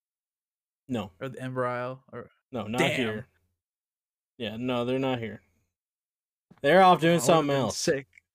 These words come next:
Speaker 2: It would've
Speaker 1: Yeah.
Speaker 2: been a nice, like, reunion tour.
Speaker 1: Yeah. Uh-huh. Uh, but soon
Speaker 2: Hey,
Speaker 1: enough,
Speaker 2: remember
Speaker 1: uh,
Speaker 2: when
Speaker 1: how
Speaker 2: we
Speaker 1: are you all going to be approaching Victor's Tower? 'Cause let's say you guys get to the bridge.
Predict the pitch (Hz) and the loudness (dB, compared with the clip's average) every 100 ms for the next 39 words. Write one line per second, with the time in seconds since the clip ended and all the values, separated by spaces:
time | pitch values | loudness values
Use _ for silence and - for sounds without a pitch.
0 | _ _ _ _ _ _ _ 151 156 165 | _ _ _ _ _ _ _ -4 -2 -2
1 | 160 156 156 156 151 - 143 139 143 139 | -2 -4 -2 -2 -2 -4 -6 -6 -8 -6
2 | 156 156 135 135 123 120 120 _ _ _ | -6 -6 -10 -8 -8 -8 -12 _ _ _
3 | _ _ _ _ - 190 170 117 - _ | _ _ _ _ 0 4 6 4 -2 _
4 | _ _ _ _ _ _ _ _ 135 120 | _ _ _ _ _ _ _ _ -14 -4
5 | 175 240 - _ _ _ - - - - | 0 0 -2 _ _ _ -12 -10 -10 -14
6 | _ _ _ _ _ _ _ _ _ _ | _ _ _ _ _ _ _ _ _ _
7 | _ _ _ - - - - 117 120 123 | _ _ _ -16 -16 -16 -12 -8 -6 -4
8 | 123 127 - - 147 - - 202 208 196 | -4 -8 -10 -10 -6 -4 2 6 6 6
9 | 202 208 170 170 160 156 151 170 202 233 | 4 2 0 2 4 4 4 6 8 8
10 | 220 202 196 196 175 170 170 160 160 151 | 8 8 10 8 6 2 0 -2 0 -2
11 | - 139 135 - 117 - 104 92 - 139 | -2 -6 -8 -8 -6 -2 -2 -2 -6 -8
12 | 120 139 139 - 185 165 156 156 143 120 | -2 0 0 4 4 4 4 6 4 4
13 | 143 - 170 147 120 160 - | -2 -2 -2 0 0 -2 -10